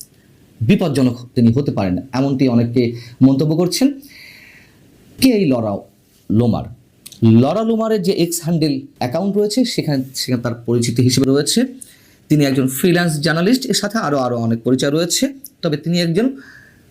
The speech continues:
মার্কিন উগ্র ডানপন্থী রাজনীতিক এবং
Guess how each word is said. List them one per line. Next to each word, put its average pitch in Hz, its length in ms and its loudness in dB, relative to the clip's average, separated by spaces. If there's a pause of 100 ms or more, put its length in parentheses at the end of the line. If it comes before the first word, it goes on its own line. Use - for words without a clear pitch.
মার্কিন 151 720 0
উগ্র 196 360 0
ডানপন্থী 165 600 0
রাজনীতিক 104 580 -2 (560)
এবং 135 320 0